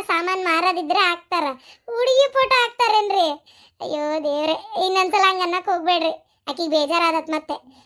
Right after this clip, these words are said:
ಹ್ಮ್, ಓ ಎಲ್ ಎಕ್ಸ್ನಾಗ ಹಂಗೆಲ್ಲ ಫೋಟೋ ಹಾಕಲ್ಲ. ಹೌದಾ? ಮತ್ ಎದ್ರಾಗ ಹಾಕ್ತಾರ?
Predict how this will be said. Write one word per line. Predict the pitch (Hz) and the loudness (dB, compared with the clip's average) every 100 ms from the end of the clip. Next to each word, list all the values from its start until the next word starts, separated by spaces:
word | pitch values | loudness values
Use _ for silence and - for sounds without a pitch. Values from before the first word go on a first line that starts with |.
| _ - | _ -6
ಹ್ಮ್, | 311 277 | -4 -2
ಓ | 302 | 0
ಎಲ್ | 339 359 | 2 0
ಎಕ್ಸ್ನಾಗ | 359 359 320 | -2 -2 0
ಹಂಗೆಲ್ಲ | 320 392 311 349 | 0 0 0 -2
ಫೋಟೋ | 339 302 330 | -4 -2 -2
ಹಾಕಲ್ಲ. | 302 311 294 - _ _ _ _ _ _ | -2 -4 -6 -10 _ _ _ _ _ _
ಹೌದಾ? | 392 403 277 254 254 _ _ _ _ - | -2 2 2 0 -4 _ _ _ _ -6
ಮತ್ | 466 | 2
ಎದ್ರಾಗ | 494 523 539 | 2 4 2
ಹಾಕ್ತಾರ? | 508 508 | 2 2